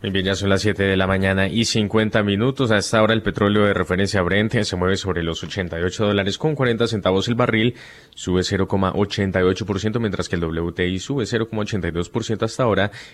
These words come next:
y se cotiza sobre los ochenta y dos dólares con treinta y un centavos el barril. Y hasta ahora Rolando Lozano tiene lista la noticia empresarial.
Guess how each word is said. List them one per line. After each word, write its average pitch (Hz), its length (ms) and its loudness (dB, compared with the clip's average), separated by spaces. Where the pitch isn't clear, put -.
y 104 60 -4
se 120 120 -2
cotiza 104 340 -2
sobre 98 220 -2
los 85 240 -4
ochenta 80 400 -10
y 78 60 -8
dos 87 160 -6
dólares 92 340 -6
con 143 180 -6
treinta 98 300 -6
y 82 60 -6
un 95 120 -6
centavos 87 680 -6
el 85 200 -8
barril. 76 320 -14
Y 85 60 -2
hasta 87 180 -4
ahora 92 320 0
Rolando 85 380 -4
Lozano 104 440 -4
tiene 85 300 -8
lista 87 260 -8
la 92 120 -6
noticia 98 520 -8
empresarial. 123 600 -6